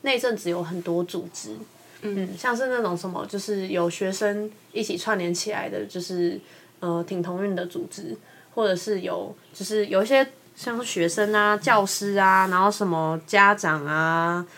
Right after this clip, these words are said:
Speaker 1: 然后什么助人工作啊、社工相关，叭叭叭叭，就很多。就是在那个活动会场里面，除了表演节目之外，会有很多这些组织轮流上台去发表他们的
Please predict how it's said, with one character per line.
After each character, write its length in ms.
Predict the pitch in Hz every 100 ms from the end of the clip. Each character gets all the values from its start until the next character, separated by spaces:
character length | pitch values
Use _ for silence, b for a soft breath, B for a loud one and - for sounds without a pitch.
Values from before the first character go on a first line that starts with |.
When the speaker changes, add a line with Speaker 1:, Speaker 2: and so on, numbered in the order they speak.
| B B
Speaker 1:
然 120 | 170
后 60 | 185
什 100 | 196
么 80 | 175
助 160 | 226 226
人 120 | 190
工 200 | 202 208
作 240 | 247 226
啊、 160 | 196 196
社 200 | 196 226
工 160 | 214
相 140 | 220 214
关， 160 | 214 208
叭 120 | 196
叭 100 | 202
叭 180 | 196 196
叭， 200 | 196 196
就 120 | 339
很 200 | 311 180
多。 200 | 214 214
就 120 | 233
是 80 | 330
在 120 | 330
那 120 | 302 285
个 80 |
活 160 | 240 214
动 160 | 214 226
会 140 | 226
场 180 | 214 175
里 40 |
面， 160 | 175 196
除 240 | - 202
了 160 | 196 196 B B
表 200 | - 196
演 140 | 233 190
节 140 | 175
目 140 | 190 196
之 180 | 180
外， 220 | 175 175 170
会 120 | 269
有 80 | 233
很 140 | 185
多 140 | 180
这 100 | 185
些 160 | 202 196
组 240 | 185 170
织 240 | 165 160 165
轮 180 | 165 165
流 140 | 160
上 240 | 165 170
台 180 | 156 -
去 260 | - 202 175
发 160 | 170 170
表 120 | -
他 140 | 170
们 220 | 165 147
的 240 | - 78